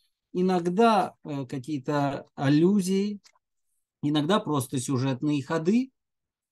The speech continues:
Вот, э, и, то есть очевидно, что автор книги Рут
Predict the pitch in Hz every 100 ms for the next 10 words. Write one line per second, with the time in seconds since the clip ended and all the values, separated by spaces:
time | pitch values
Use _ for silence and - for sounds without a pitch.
0 | _ - 151 175 156 180 170 170 - 143
1 | 147 139 151 - 160 - 202 269 226 202
2 | 208 185 - - 165 156 190 190 175 -
3 | 180 180 220 277 233